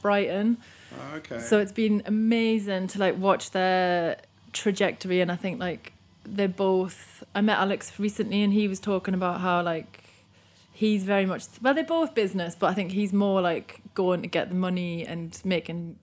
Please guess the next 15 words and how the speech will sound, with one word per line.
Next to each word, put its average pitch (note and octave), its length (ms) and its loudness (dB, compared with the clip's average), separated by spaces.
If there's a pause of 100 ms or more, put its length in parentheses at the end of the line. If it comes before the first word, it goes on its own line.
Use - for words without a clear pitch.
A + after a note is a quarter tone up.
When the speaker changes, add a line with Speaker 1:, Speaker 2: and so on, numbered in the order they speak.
(180)
Speaker 1:
making F3+ 320 0
the F3 60 -2
money F3 200 -4
and E3+ 60 -6
making D#3+ 160 -6
the F3 40 -6
business, E3+ 460 -4
and F3+ 180 -4
Will F3 220 0
is E3+ 160 -4
very E3+ 220 -6
much, - 220 -10
like, E3+ 140 -12
the F3 80 -8
vision, E3 600 -8